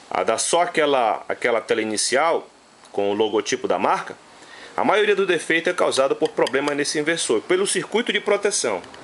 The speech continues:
Não, não deixe de lembrar, isso aqui é um circuito de proteção,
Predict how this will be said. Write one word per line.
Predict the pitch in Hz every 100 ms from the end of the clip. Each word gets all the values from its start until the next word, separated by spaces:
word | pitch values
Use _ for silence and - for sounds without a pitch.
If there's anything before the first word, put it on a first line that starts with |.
| -
Não, | - 165 202 -
não | 165 160
deixe | 180 -
de | 180
lembrar, | 95 123
isso | 110 123
aqui | 120 175 - - -
é | 127
um |
circuito | 139 151 170 147
de | 160
proteção, | 160 180 196 180 143 110